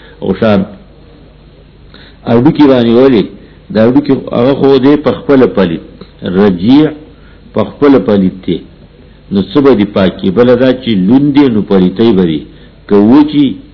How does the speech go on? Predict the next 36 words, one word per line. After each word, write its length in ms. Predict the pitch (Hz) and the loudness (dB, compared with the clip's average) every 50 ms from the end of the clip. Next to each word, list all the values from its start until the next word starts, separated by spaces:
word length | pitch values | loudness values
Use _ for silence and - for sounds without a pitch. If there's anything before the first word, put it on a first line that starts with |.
| - - - - - - - | -20 -20 -20 -20 -20 -12 -6
نو 100 | 95 101 | -2 -2
هغه 200 | 110 110 110 120 | 0 0 2 2
د 180 | 113 117 104 104 | 2 2 2 2
ګټې 220 | 139 143 139 131 | 2 2 0 -2
نه 200 | 117 110 104 95 | -2 -2 -2 0
زیات 140 | 110 110 107 - - | 0 -2 -2 -4 -4
سخت 180 | - 98 90 85 | -6 -6 -4 -2
دی، 60 | 98 | -4
سړی 360 | 95 90 101 104 107 113 117 | -2 -2 -2 -2 0 0 0
به 100 | 110 104 | 2 0
خوږوي 400 | 95 92 95 95 85 101 120 127 | 0 0 0 0 0 2 2 2
هم 240 | 120 120 135 143 143 147 147 135 - - - - - - - - | 2 2 2 2 2 0 -2 -4 -6 -12 -20 -20 -20 -20 -14 -6
او 160 | - 98 95 92 | -2 -2 -2 -2
څه 200 | 92 - 98 90 | -2 -2 -2 0
دی 140 | 90 95 | 2 2
به 140 | 90 87 92 | 2 2 0
هم 160 | 107 123 131 | 0 0 -2
نه 60 | 131 131 | -4 -2
پاکوي۔ 400 | 131 131 123 113 - 120 113 98 - - - - - - - - - - - - - - - - - - - - | -2 -2 -2 -2 -4 -6 -8 -8 -10 -18 -20 -20 -20 -20 -20 -20 -20 -20 -20 -20 -20 -20 -20 -20 -20 -20 -16 -8
او 260 | - 104 101 101 101 | -4 0 2 2 2
بل 180 | 101 131 156 151 151 | 4 2 2 2 2
خوا 140 | 139 135 131 | 0 0 0
چې 260 | 120 113 127 127 131 | 0 -2 -4 -4 -4
ذکر 180 | - - 143 127 120 | -2 -2 -2 -2 0
که، 220 | - 131 123 120 - - - - - - - - - | 0 -2 -2 -2 -4 -8 -18 -20 -20 -18 -10 -4 0
اه، 160 | 107 107 104 | 0 2 2
عظم، 420 | 101 92 110 131 131 120 131 123 117 - - - - - - - - - | 2 2 0 0 2 0 0 -2 -4 -6 -12 -20 -20 -20 -20 -20 -12 -6
نو 120 | 95 98 104 | -4 -2 0
عظم 340 | 110 127 143 139 139 135 131 | 2 2 2 2 2 0 -2
کې 140 | 98 - 117 | -2 -4 -4
دوه 220 | 98 98 123 - | -2 0 -2 -2
خبرې 380 | - - 104 85 92 90 85 80 | 0 -2 -2 -2 -2 -2 -4 -4
دي۔ 180 | 85 85 80 - - - - - - - - - - - - - - - - - - - - - - - - - | -8 -10 -12 -12 -16 -20 -20 -20 -20 -20 -20 -20 -20 -20 -20 -20 -20 -20 -20 -20 -20 -20 -20 -20 -20 -20 -12 -6
که 120 | - 107 | -4 -2
د 100 | 95 101 | 0 0
عظم 580 | 107 107 104 120 143 143 139 147 147 143 143 | 0 2 2 2 2 2 0 0 0 -2 -4